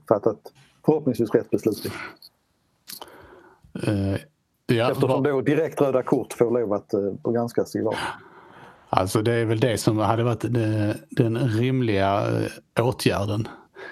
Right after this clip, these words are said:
Speaker 2: Det som händer inne i straffområdet är ju liksom egentligen bara en, en följd av det som händer utanför.
Speaker 1: Ja, det
Speaker 2: Tycker
Speaker 1: var
Speaker 2: jag.
Speaker 1: ju
Speaker 2: Det som också, det som också jag tycker ser ut att hända i straffområdet, det är ju att, att Kalmar-spelaren lutar sig in, eh,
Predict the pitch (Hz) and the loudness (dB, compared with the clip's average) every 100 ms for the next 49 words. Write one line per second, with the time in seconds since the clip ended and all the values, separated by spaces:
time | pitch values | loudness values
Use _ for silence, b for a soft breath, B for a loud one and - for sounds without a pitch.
0 | B B - 123 127 120 143 120 143 156 | B B -2 0 0 0 0 0 0 0
1 | 160 143 113 120 - 190 175 - 117 104 | 0 0 0 -2 -2 0 0 0 0 0
2 | 101 117 110 110 - 117 107 117 104 - | 0 0 0 0 0 0 0 0 -2 0
3 | 107 104 98 92 90 - - _ _ - | 0 2 0 0 -2 -6 -20 _ _ 0
4 | 107 - - 98 82 92 90 - 90 95 | 0 0 0 0 0 0 0 -2 -2 -2
5 | 87 101 - - _ b b b - 113 | -2 -4 -8 -14 _ b b b 0 0
6 | 113 - - - 101 - _ B B B | 0 -2 -2 -2 -4 -6 _ B B B
7 | 131 151 170 180 131 170 175 165 - 151 | 0 2 2 2 2 2 2 2 0 0
8 | 147 165 185 156 - 147 190 180 110 131 | 2 2 0 0 0 0 0 0 0 0
9 | 113 127 120 - - 180 160 - 127 127 | 2 0 -2 -8 -2 0 2 2 2 2
10 | 117 107 - 110 110 101 98 113 143 131 | 0 0 2 2 2 0 0 0 0 0
11 | 110 - - B B B B B 117 - | 0 -2 -10 B B B B B 0 2
12 | 127 101 95 - 107 101 104 104 120 147 | 2 2 0 0 0 0 0 0 0 0
13 | 151 113 - 113 110 147 98 87 85 - | 0 0 2 0 2 0 0 0 -4 -10
14 | - 131 98 98 95 95 | -4 -2 0 0 0 -2